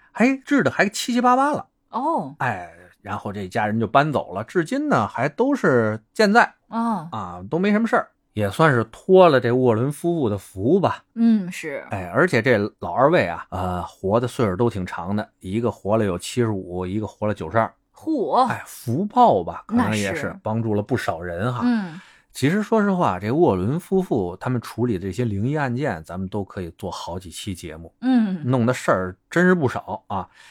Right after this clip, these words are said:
Speaker 1: 大家如果有兴趣的话啊，以后咱安排。
Speaker 2: 嗯，可以。
Speaker 1: 哎，再说个题外话，就是你说的这个，这个房间啊，做完除灵仪式以后就没什么事儿了吗？
Speaker 2: 啊。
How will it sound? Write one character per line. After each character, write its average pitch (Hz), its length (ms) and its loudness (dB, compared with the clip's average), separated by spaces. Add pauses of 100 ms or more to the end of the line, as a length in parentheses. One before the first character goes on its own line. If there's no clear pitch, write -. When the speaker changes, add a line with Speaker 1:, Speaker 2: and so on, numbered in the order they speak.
(100)
Speaker 1:
大 107 140 -6
家 131 140 2
如 135 100 0
果 196 140 4
有 110 180 -2
兴 202 300 2
趣 95 160 -4
的 90 80 -4
话 104 120 -2
啊， 87 220 -8
以 87 140 -12
后 - 120 -8
咱 92 120 -6 (100)
安 170 180 4
排。 110 140 -6 (240)
Speaker 2:
嗯， 190 400 -4
可 185 160 -4
以。 170 160 -4
Speaker 1:
哎， 202 380 -6 (320)
再 175 160 4
说 226 180 8
个 165 80 4
题 - 240 -2
外 165 180 4
话， 95 380 -2
就 117 140 -2
是 107 40 0
你 98 140 -2
说 123 260 0
的 123 80 4
这 110 200 0
个， 98 160 -4
这 107 80 -6
个 101 80 -4
房 101 200 -4
间 127 240 2 (280)
啊， 85 320 -8
做 104 160 -2
完 101 120 2
除 107 220 -4
灵 110 160 0
仪 104 140 0
式 107 180 -4
以 95 80 -4
后 92 220 -6
就 95 100 -10
没 92 160 -4
什 117 80 -2
么 135 80 -2
事 180 80 4
儿 147 160 6
了 87 80 -2
吗？ 80 140 -10
Speaker 2:
啊。 254 260 -6